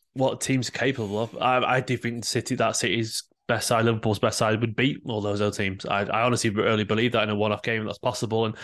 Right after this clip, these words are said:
I think the quality of the rivalry, um, was, in terms of the football, was just stupid.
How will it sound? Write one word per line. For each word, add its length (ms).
I 40
think 160
the 60
quality 520
of 40
the 120
rivalry, 500
um, 380
was, 300
in 80
terms 160
of 60
the 60
football, 380
was 140
just 160
stupid. 500